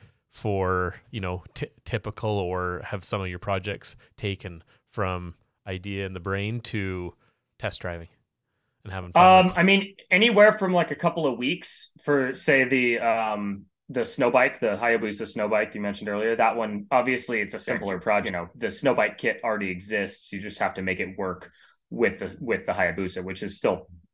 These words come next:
Speaker 2: plenty of things to figure out. But, um, you know, that one was, like,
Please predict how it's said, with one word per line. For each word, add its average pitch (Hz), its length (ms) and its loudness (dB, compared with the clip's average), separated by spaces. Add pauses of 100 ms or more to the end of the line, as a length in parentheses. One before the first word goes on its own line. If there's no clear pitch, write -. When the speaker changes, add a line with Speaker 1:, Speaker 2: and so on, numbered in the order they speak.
(120)
Speaker 2:
plenty 101 260 2
of 90 80 0
things 90 220 -6
to 90 80 -12
figure 92 240 -2
out. 92 260 2
But, 92 220 0 (380)
um, 95 300 6
you 151 120 6
know, 117 80 6
that 127 180 6
one 120 140 0
was, 110 180 -4
like, 104 260 -4